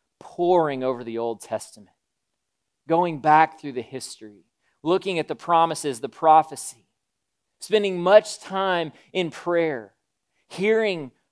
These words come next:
from the Lord, asking questions, digging into his relationship, showing us what it looks like to really rest in who God is, to dig into his word, to spend time with him, to hear from him.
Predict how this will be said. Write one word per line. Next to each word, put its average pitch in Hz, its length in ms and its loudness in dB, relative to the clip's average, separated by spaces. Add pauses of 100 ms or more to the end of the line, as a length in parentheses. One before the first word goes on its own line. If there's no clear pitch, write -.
from 180 200 0
the 170 80 -2
Lord, 156 480 -2 (220)
asking 190 640 0 (180)
questions, 160 1120 -2 (300)
digging 220 480 2
into 185 360 -2
his 180 260 0
relationship, 156 840 -4 (1300)
showing 196 500 -2
us 147 160 -12
what 185 140 -6
it 165 100 -10
looks 170 220 -12
like 165 180 -6
to 165 100 -12
really 170 440 -6
rest 151 460 -8
in 147 100 -12
who 165 240 -8
God 139 320 -6
is, 131 400 -12 (280)
to 185 120 0
dig 170 320 0
into 180 300 -6
his 143 140 -8
word, 147 220 -6
to 147 100 -14
spend 185 320 -10
time 170 300 -8
with 156 160 -14
him, 147 100 -12
to 147 100 -14
hear 170 460 -8
from 156 340 -10
him. 120 200 -16